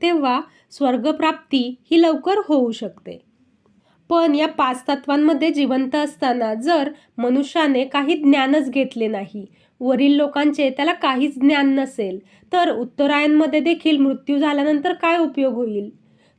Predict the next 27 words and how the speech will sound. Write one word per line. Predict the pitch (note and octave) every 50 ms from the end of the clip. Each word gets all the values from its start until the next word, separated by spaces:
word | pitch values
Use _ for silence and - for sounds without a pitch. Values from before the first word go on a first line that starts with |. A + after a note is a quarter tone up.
| _ - B3
त्याला | A#3+ A3+ B3+ D4
ज्ञान | C#4 B3+ C4 C4 B3+ B3+ C4+ C#4+
नसल्यामुळे | C#4+ D4+ D4+ D4+ - D#4+ D#4 D#4 E4+ E4+ D#4 D4
तो | D4 D4 F4+
येथेच | F4 E4 D#4 C#4 C#4 - D#4 D4+ B3+ -
पृथ्वी | _ - B3+ B3 B3 - - C#4+ C#4+
लोकावरती | D4 C#4+ C#4 - C#4 D4 D4+ E4 D#4 D#4+ - F4
भटकत | F#4 F#4 F4 D#4 - - - B3 A#3 -
राहील | G#3 G3 F#3 D#3+ - F#3 - - _ _ _ _ _ _ _ -
आणि | B3+ C#4+ E4+ E4 D4+ D4+ D#4
पुढे | D4+ - E4+ F#4 F#4+
जन्म | F4 D#4+ C#4+ C4 C4+ C4 C#4
घेण्यासाठी | C#4 C#4 D4 C#4 C4+ C4 C#4 - E4+ E4+ - - D4 D#4+
तो | D#4+ G4 G4+
धडपडत | G4 F#4 E4+ B3+ B3+ - B3+ A3 F#3 - G3
राहील. | F3+ F3 D#3+ D#3+ F3+ - - _ _ _ _ _ _ _ _ _ _ _ - - _ _ _ _ -
त्यामुळे | E4 D#4+ F4 F4+ F4+ E4+ D#4 D#4
ज्ञानमार्ग | C#4 B3+ C4 C#4 C#4 C#4 C#4+ D4 D4+ D#4 D4 C#4+ A3+ G#3+ B3 A#3 A3+ B3
हा | A#3+ D4+ F4+ D#4 - -
एकच | B3+ C#4+ D4 D4 - F#4 G4+ G4+ -
उपाय | - C4+ C4 - B3+ A#3+ A3
आहे, | G3+ F3+ F3+ - - - - _ _ _ _ _ - _ _ _ _ -
दुसरा | A3+ B3 B3 - C4 C#4+
कोणताही | E4+ - - D4 B3+ A#3 G#3+ B3+ A#3+ A#3+ C#4+ D#4
उपाय | D#4+ D4 - - D#4+ F#4 G#4
नाही | F#4+ D#4+ C4 A#3+ F#3+ G#3 F#3+
आहे. | F3+ F3 D3+ F3+